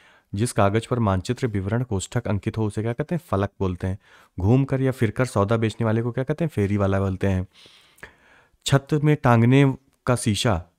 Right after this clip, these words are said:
शीशे का कमल या गिलास को क्या कहते हैं? फनूश बोलते हैं। जो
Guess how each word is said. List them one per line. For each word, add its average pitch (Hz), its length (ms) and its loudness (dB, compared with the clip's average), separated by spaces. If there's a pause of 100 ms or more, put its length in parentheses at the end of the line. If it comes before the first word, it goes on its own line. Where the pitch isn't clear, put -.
(880)
शीशे 127 340 2
का 123 100 2
कमल 104 360 0 (160)
या 113 160 2
गिलास 101 420 2
को - 160 -6
क्या 123 140 -2
कहते 143 260 -2
हैं? 127 40 -2
फनूश 101 400 0
बोलते 95 280 -2
हैं। 95 140 0
जो 95 200 -4